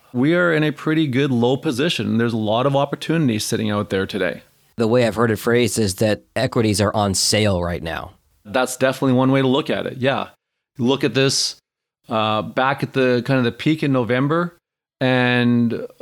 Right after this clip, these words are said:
Speaker 1: you look at the tech sector, and there's a lot of tech stocks that are down seventy and eighty percent. So yeah, now is a good time to be looking for opportunities for getting some really good growth moving forward in your portfolio.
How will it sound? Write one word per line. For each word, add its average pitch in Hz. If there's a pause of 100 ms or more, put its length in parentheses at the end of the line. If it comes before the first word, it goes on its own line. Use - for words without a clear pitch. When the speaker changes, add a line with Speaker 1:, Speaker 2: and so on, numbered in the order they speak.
(140)
Speaker 1:
you 135
look 156
at 135
the 123
tech 202
sector, 123
and 131
there's 123
a 120
lot 113
of 156
tech 208
stocks 110
that 127
are 123
down 123
seventy 151
and 123
eighty 131
percent. 123 (540)
So 139
yeah, 131
now 127
is 135
a 123
good 113
time 135
to 101
be 110
looking 117
for 110
opportunities 113
for 98 (480)
getting 120
some 110
really 120
good 113
growth 113
moving 110
forward 104
in 107
your 101
portfolio. 98